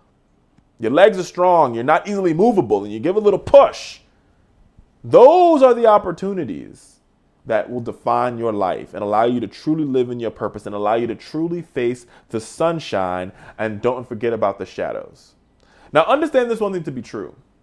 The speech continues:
You cannot go back and change what happened in the past. You can't go back and fix the mistake that happened in the past.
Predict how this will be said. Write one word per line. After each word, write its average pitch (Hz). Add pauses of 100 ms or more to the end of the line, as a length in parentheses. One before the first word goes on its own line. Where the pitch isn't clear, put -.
(600)
You 208
cannot 165
go 135
back 110
and 95
change 107
what 90
happened 92
in 76
the -
past. - (360)
You 220
can't 320
go 226
back 160
and 123
fix -
the 131
mistake 98
that 76
happened 85
in 85
the 78
past. -